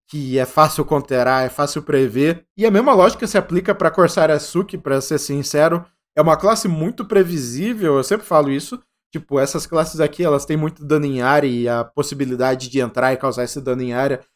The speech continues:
Mas quando se fala de um x um, que o cara tá com foco cem por cento em você e pronto pra te grabar em qualquer vacilo, a Corsair Suki acaba sendo counterável.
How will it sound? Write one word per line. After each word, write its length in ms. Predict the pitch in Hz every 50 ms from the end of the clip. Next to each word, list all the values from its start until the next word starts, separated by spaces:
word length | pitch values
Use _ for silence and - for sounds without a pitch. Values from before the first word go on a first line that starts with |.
| _ _ -
Mas 200 | 151 156 151 -
quando 200 | - 165 170 175
se 180 | - - 180
fala 320 | - - 160 151 151 156 151
de 120 | 143 160
um 100 | 180 190
x 320 | 180 - 196 175 143 127
um, 120 | 147 151 156
que 120 | 151 -
o 40 | 139
cara 260 | 143 - 147 143 143
tá 320 | 143 - 151 147 143 135 - _ _ _ _ _
com 80 | 170 170
foco 340 | - - 170 165 170 170 -
cem 160 | - 185 180
por 160 | 180 - 165
cento 280 | 165 - 175 170 175 185
em 40 |
você 320 | 151 143 147 139 - 156 151
e 40 | 143
pronto 340 | - 151 151 160 165 -
pra 120 | - 160 143
te 140 | - - 143
grabar 500 | 131 139 127 123 127 135 151 - - - _ _ -
em 60 | 147
qualquer 360 | 143 - 151 139 143 156 147
vacilo, 720 | 135 143 139 135 - - - 165 175 175 190 196 190 190 - _ _ _ -
a 60 | 156
Corsair 460 | - - 170 156 - - 170 165 165 160
Suki 260 | - - 170 170 180
acaba 320 | 160 - 151 147 151 202
sendo 260 | - - 165 156 147 143
counterável. 800 | - 151 139 - 143 131 120 110 113 120 127 123 143 160 190